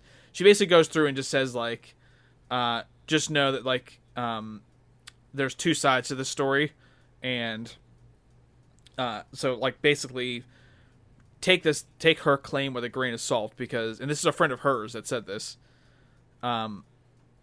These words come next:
and it was basically trying to be, like, more reasonable and fair about it than just taking one side. Um, and then he, he just kinda showed, like, the, there's a couple other people that he links to for, um,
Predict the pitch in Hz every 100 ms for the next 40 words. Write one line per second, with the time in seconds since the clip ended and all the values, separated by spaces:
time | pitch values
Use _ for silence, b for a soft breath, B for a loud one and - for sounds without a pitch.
0 | _ _ - 135 123 110 135 - _ -
1 | 185 180 156 - 147 139 139 131 120 135
2 | 131 117 127 120 117 110 113 - 123 117
3 | 117 113 110 113 113 - 120 123 117 110
4 | 110 104 120 110 127 - b b b b
5 | b b b _ - 117 113 110 110 -
6 | _ 139 147 165 151 139 143 147 135 -
7 | 160 139 - 131 123 123 127 113 117 143
8 | 143 196 151 139 131 139 127 120 117 107
9 | 127 120 - _ _ - 131 127 120 -
10 | 127 113 - 120 113 117 b b b b
11 | b _ 113 107 101